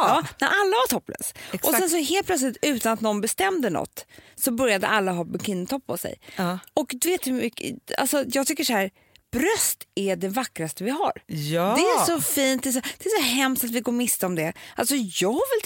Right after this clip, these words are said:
Speaker 1: titta på bröst.
Speaker 2: Ja.
Speaker 1: Förstår du?
Speaker 2: Ja.
Speaker 1: Men det är bara för att vi har såna här jävla äckliga, konstiga män överallt som inte kan fatta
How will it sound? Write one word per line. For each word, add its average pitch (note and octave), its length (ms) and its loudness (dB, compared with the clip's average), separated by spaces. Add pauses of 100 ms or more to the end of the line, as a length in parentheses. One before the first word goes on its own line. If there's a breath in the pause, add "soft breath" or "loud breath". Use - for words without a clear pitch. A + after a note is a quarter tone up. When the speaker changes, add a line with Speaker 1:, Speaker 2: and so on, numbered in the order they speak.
Speaker 1:
titta D#3 120 -6
på C#3 120 -6
bröst. - 500 -10
Speaker 2:
Ja. D#3+ 320 -2
Speaker 1:
Förstår B3 260 0
du? G3+ 140 -2 (500 loud breath)
Speaker 2:
Ja. G#3 140 0
Speaker 1:
Men D4 260 0
det A#3 220 0
är C#4 60 0
bara F#4+ 140 0
för - 100 0
att B3 80 -8
vi A3+ 200 0
har G#3+ 260 0
såna G3+ 180 -4
här F3+ 80 0
jävla F3+ 340 -2 (320)
äckliga, E3 600 0 (100)
konstiga F3+ 500 -2
män A#3+ 420 0
överallt B2 420 -4
som G#3 100 -4
inte G3+ 140 -4
kan D#3 120 -4
fatta - 720 -4